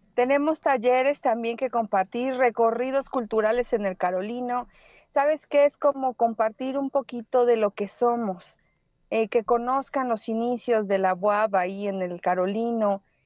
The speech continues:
eh, los da, el recorrido lo da el maestro Enrique Bagatela. Entonces, la verdad es que nos da mucha satisfacción hacer este tipo de programas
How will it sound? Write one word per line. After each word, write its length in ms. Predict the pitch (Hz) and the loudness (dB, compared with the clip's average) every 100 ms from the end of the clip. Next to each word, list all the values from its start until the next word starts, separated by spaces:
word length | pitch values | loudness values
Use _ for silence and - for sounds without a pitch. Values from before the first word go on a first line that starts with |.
| _ _ - | _ _ -2
eh, 160 | 214 | 0
los 180 | 220 208 | 0 0
da, 220 | 226 226 | 0 0
el 160 | 226 226 | -4 -4
recorrido 440 | 220 220 226 233 | -2 0 2 2
lo 200 | 220 202 | 2 2
da 220 | 202 208 | 2 2
el 200 | 208 202 | 0 -2
maestro 320 | 208 196 - 220 | -4 -6 -6 -6
Enrique 260 | 214 214 | -4 -2
Bagatela. 640 | 202 185 180 - 214 214 | 0 0 -2 0 2 2
Entonces, 220 | 202 214 214 | 0 -2 -2
la 80 | |
verdad 400 | 202 202 233 277 - _ _ _ | -2 0 0 -2 -6 _ _ _
es 160 | 233 | -8
que 100 | - | -4
nos 220 | 254 233 220 | -2 0 0
da 100 | 240 | 0
mucha 320 | 262 269 269 | -2 -2 -2
satisfacción 920 | 247 226 208 196 180 226 220 233 202 _ - | -2 -4 -4 -4 -2 0 0 -2 -10 _ -16
hacer 320 | 190 - 208 | -10 -2 -2
este 240 | 208 - | -2 -6
tipo 280 | 190 208 - | -8 -6 -2
de 80 | 202 | -2
programas 600 | - 190 190 196 208 | 0 0 0 -2 -8